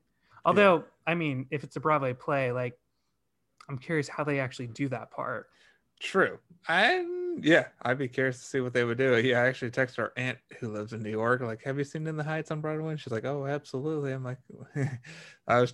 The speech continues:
Speaker 1: yeah, just trying to get her perspective on it. Sounds like it does make for a good Broadway show.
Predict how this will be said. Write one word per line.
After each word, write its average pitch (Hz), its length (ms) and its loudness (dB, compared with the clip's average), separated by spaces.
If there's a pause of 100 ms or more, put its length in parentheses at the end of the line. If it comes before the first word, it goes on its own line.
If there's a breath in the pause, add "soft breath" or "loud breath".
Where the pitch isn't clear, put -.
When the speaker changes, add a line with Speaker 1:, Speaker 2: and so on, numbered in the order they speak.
Speaker 1:
yeah, 131 220 4
just - 180 -12
trying 139 140 2
to 127 40 2
get 123 140 4
her 131 140 4
perspective 123 500 -2
on 120 200 2
it. 139 120 -4 (440 soft breath)
Sounds 160 340 4
like 156 120 6
it 123 200 2
does 147 240 6
make 127 160 -2
for 127 140 4
a 117 60 2
good 123 220 2
Broadway 123 380 4
show. 120 360 0